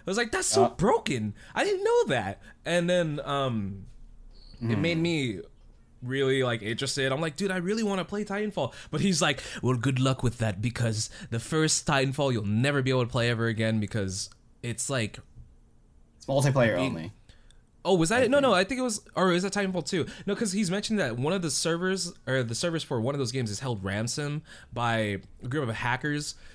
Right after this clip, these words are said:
Speaker 1: um,
Speaker 2: Yeah,
Speaker 1: because
Speaker 2: they don't
Speaker 1: the
Speaker 2: do that
Speaker 1: people
Speaker 2: anymore, or it's not, it's not being held hostage anymore. Just in case.
Speaker 1: Oh, okay, okay, okay.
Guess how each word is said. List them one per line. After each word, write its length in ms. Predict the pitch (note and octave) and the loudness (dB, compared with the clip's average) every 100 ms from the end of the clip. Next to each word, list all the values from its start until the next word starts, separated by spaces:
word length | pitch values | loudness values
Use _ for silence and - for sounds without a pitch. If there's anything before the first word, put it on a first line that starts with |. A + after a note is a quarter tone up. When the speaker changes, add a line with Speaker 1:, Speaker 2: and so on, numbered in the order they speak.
| - - | -20 -8
Speaker 1:
um, 560 | A#2+ A#2 A2+ G#2 G2+ F2 | -2 0 0 -2 -4 -6
Speaker 2:
Yeah, 220 | G#2 G2+ | -2 0
Speaker 1:
because 300 | G2 C3 A2 | 0 -2 0
Speaker 2:
they 80 | C3+ | 4
don't 120 | E3 | 6
Speaker 1:
the 60 | D#3+ | 8
Speaker 2:
do 40 | |
that 100 | C#3+ B2+ | 8 6
Speaker 1:
people 80 | |
Speaker 2:
anymore, 440 | A2 G#2 F#2 F2 - - | 4 2 -2 -6 -6 -2
or 160 | A2 | 2
it's 140 | G2+ C#3 | 2 4
not, 300 | B2 A#2 - | 4 2 0
it's 160 | A2 | 0
not 240 | B2+ A#2+ A#2+ | 4 2 4
being 180 | A#2+ A2+ | 4 4
held 220 | A2+ G#2 | 2 2
hostage 360 | G2 F2+ E2 | 0 -2 -10
anymore. 300 | E2 D#2+ D#2 D#2 - | -12 -14 -18 -18 -14
Just 140 | F#2+ | -6
in 40 | C#3 | 2
case. 60 | |
Speaker 1:
Oh, 520 | F3 F#3 F#3 F3+ D#3 C#3+ | 6 8 8 8 6 4
okay, 200 | C#3 B2 | 2 0
okay, 280 | B2 B2 | 0 0
okay. 340 | A2 G2+ F#2+ | 0 -2 -4